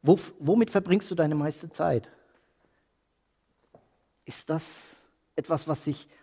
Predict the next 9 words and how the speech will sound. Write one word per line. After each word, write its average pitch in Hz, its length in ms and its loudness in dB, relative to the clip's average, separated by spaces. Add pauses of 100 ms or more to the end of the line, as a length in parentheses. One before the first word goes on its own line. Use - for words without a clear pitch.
(140)
als 143 460 2 (100)
getarntes 170 640 -2 (680)
Gott - 460 4
irgendwo 160 280 4
reinschleichen 185 840 0
will? 214 180 0 (1900)
„Du 170 100 4
sollst 175 460 8
dir 143 340 6